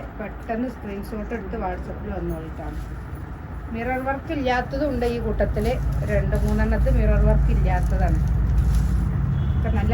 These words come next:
അടിപൊളി ഐറ്റംസ്, തലയിൽ നിൽക്കണ ഷാളാണ് ട്ടോ. ഇനി വില വരുന്നത് ഇരുന്നൂറ്റി എഴുപത്തൊൻപത് രൂപ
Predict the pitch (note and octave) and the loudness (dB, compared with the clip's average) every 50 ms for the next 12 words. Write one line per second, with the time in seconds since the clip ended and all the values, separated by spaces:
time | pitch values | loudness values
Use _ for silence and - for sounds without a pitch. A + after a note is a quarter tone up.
0 | A3 G3 - - C4 - - G#3 G#3 G#3+ G#3+ F#3+ E3+ - - F#3+ - - - G#3+ | 2 2 2 2 2 2 2 2 2 2 2 2 0 2 2 2 4 4 4 2
1 | - - F#3 F#3 F#3+ G3 G#3 A3 A3 A3 G#3 - - - - - A3+ A3+ B3 A#3 | 2 2 2 4 4 4 4 4 4 4 4 4 4 4 4 4 4 4 4 2
2 | - - - - - - - - - - - - - - - - - - - - | 2 2 2 2 2 2 2 0 0 0 0 2 2 2 2 2 2 2 2 2
3 | - - G3 F#3 F#3+ G3 G3+ G3+ G3 F#3+ - - - G3 G3+ - - - - - | 2 4 4 4 2 2 2 2 2 0 0 0 2 2 2 4 4 4 4 4
4 | - - - - - - - - - - - - - - - - - - - - | 2 2 2 2 4 4 4 4 4 4 4 4 4 4 4 4 2 2 2 2
5 | - - - - - - - - - - - - - - - - - - A3+ A#3 | 2 2 2 2 2 2 2 2 2 2 2 2 4 4 4 4 4 4 4 4
6 | A#3 C#4+ B3 B3 A#3+ A#3 B3+ D4 D4 C4+ B3 A3+ A3+ A#3+ B3 C4 C#4 C#4+ C#4 - | 4 4 6 6 6 6 6 6 4 4 4 2 2 2 2 2 2 0 0 0
7 | - - - - - - - - - - - - - - A#3+ A#3+ A#3+ A#3 A#3+ A#3+ | -2 -2 -2 -4 -4 -4 -4 -4 -4 -4 -6 -6 -6 -6 -6 -6 -4 -4 -2 -2
8 | A#3+ A#3+ F3+ - - - C#4 B3 A#3 A#3 A#3 A#3+ A#3 - - B3+ B3+ B3 B3 B3+ | -2 -2 -2 -2 -2 -2 0 0 0 0 0 -2 -2 -2 -4 -2 -2 -2 -2 -2
9 | B3+ C4+ B3+ B3 A#3 A3+ | -2 -2 0 0 -2 0